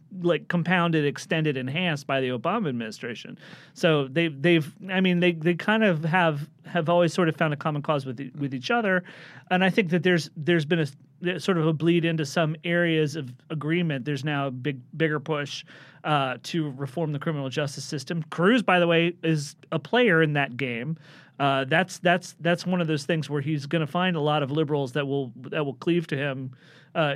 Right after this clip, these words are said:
common cause with, you know, the idea of reducing, you know, getting rid of mandatory minimums, uh, you know, sort of, like, reducing the terrible, terrible, terrible effects of the drug war, that kind of thing. But it, it, that's just a very limited extent. You know, one of the things that struck me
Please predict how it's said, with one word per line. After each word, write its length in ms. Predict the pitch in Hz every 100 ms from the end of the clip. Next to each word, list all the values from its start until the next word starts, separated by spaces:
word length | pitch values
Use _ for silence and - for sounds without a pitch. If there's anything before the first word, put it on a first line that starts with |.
| 135
common 240 | 180 151
cause 320 | 139 220 220
with, 160 | 151 143
you 100 | 147
know, 120 | 147
the 80 | 147
idea 280 | 143 139 135
of 120 | 123
reducing, 640 | 139 127 143 139 143 131 127
you 180 | 143 143
know, 120 | 120
getting 260 | 117 139 135
rid 120 | 127
of 80 | 110
mandatory 480 | 131 131 123 139
minimums, 500 | 127 131 127 123 123 123 - - -
uh, 360 | 143 131 113 85 -
you 140 | 165 156
know, 240 | 131 123 110 - -
sort 280 | 147 143 170
of, 60 | 139
like, 200 | 143 - - _ - - -
reducing 440 | 147 147 160 160 147
the 140 | 127
terrible, 560 | 123 - 151 151 139 131
terrible, 380 | 147 139 127
terrible 580 | 120 - 143 135 123 123
effects 320 | 131 143 127
of 60 | 135
the 80 | 117
drug 360 | 107 139 139
war, 320 | 131 131 123 120 - - _
that 180 | 175 175
kind 160 | 170 147
of 60 |
thing. 160 | 147 139
But 120 | 170
it, 160 | 185 180
it, 260 | 240 277 202
that's 260 | 220 - -
just 240 | 147 170
a 60 | 165
very 240 | 147 151
limited 360 | 143 151 147 135
extent. 480 | 123 - 165 131 120
You 120 | 160
know, 80 | 156
one 120 | 208
of 60 | 262
the 80 |
things 240 | 180 208 165
that 80 | 143
struck 420 | - - 185 -
me 240 | 190 156